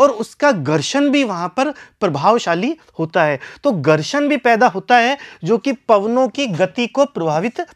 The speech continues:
करता है। अब घर्षण होगा तो पवनों की गति क्या होगी? कम होगी। घर्षण के कारण पवनों की गति मध्यम पड़ जाती है, कम पड़ जाती है।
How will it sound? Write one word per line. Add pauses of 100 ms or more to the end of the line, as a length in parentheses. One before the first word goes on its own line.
(200)
करता
है। (200)
अब
घर्षण
होगा (240)
तो
पवनों
की
गति (200)
क्या
होगी? (360)
कम
होगी। (800)
घर्षण
के
कारण
पवनों
की
गति (200)
मध्यम
पड़
जाती
है,
कम
पड़
जाती
है।